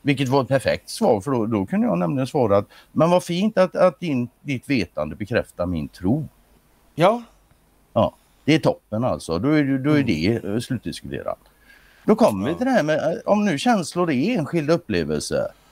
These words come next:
Speaker 1: och
Speaker 2: Ja.
Speaker 1: du upplever att jag är nervös när jag skrattar.
Speaker 2: Jag vet
Speaker 1: Och
Speaker 2: inte
Speaker 1: jag
Speaker 2: om
Speaker 1: dessutom
Speaker 2: den,
Speaker 1: sä-,
Speaker 2: den,
Speaker 1: och den,
Speaker 2: jag
Speaker 1: jag
Speaker 2: vet inte.
Speaker 1: dessutom
Speaker 2: Ja.
Speaker 1: säger då, som har tolkningsföreträde, att det är inte alls det. Ja, men antingen så
Speaker 2: Nej.
Speaker 1: ljuger jag,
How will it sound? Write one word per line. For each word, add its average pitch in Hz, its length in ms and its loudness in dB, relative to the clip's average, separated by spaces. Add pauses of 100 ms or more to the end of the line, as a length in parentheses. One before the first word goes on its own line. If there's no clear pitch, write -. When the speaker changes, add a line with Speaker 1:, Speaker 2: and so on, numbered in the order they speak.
(320)
Speaker 1:
och - 120 2
Speaker 2:
Ja. 190 100 6
Speaker 1:
du 170 140 4
upplever 139 460 0
att 147 200 4
jag 135 280 0
är 131 180 0
nervös 160 840 2
när 254 80 4
jag 214 160 4
skrattar. 80 680 0 (720)
Speaker 2:
Jag 120 120 -4
vet 165 160 2
Speaker 1:
Och - 60 -2
Speaker 2:
inte 220 140 4
Speaker 1:
jag 196 80 6
Speaker 2:
om 156 80 2
Speaker 1:
dessutom 170 280 0
Speaker 2:
den, 156 160 4
Speaker 1:
sä-, 147 300 0
Speaker 2:
den, - 100 -14
Speaker 1:
och 202 100 -6
den, - 120 -2
Speaker 2:
jag 165 100 0
Speaker 1:
jag - 100 2
Speaker 2:
vet 185 100 0
inte. 202 140 2
Speaker 1:
dessutom 170 440 -4
Speaker 2:
Ja. 127 80 -2
Speaker 1:
säger 151 420 0
då, 220 160 -2
som 190 160 -6
har 196 140 -2
tolkningsföreträde, 92 920 -4
att - 80 -2
det 190 120 -4
är 113 100 0
inte 269 160 -2
alls 262 360 -6
det. 302 240 -10 (580)
Ja, - 80 -2
men 226 120 8
antingen 226 280 4
så 285 100 -2
Speaker 2:
Nej. 285 120 2
Speaker 1:
ljuger 117 120 2 (160)
jag, 80 280 -2